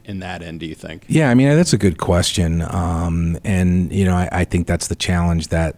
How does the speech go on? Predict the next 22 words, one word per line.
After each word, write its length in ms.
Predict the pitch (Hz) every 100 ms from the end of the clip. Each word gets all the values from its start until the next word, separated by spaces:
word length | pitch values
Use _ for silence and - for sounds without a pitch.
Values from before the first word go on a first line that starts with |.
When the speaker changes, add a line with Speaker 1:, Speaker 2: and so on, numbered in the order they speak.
| 90
Speaker 2:
you 100 | 85
know, 160 | 78
the, 480 | 76 80 78 78 71
the, 260 | 87 87 73 -
those 420 | - 80 76 76 -
manufacturers 1080 | 82 78 - 80 78 - 78 78 78 -
have 380 | - - 82 78
on 140 | 80
their 140 | 78 76
plate 300 | - 85 78
right 180 | 85 69
now 240 | 95 101
to 80 | 87
figure 240 | - 82
out 100 | 85
how 140 | 85 80
they 140 | 80
can 140 | - 80
help, 420 | - 82 160 - - _ _ -
um, 400 | 95 82 78 82
car 260 | - 85 80
wash 480 | 82 80 80 -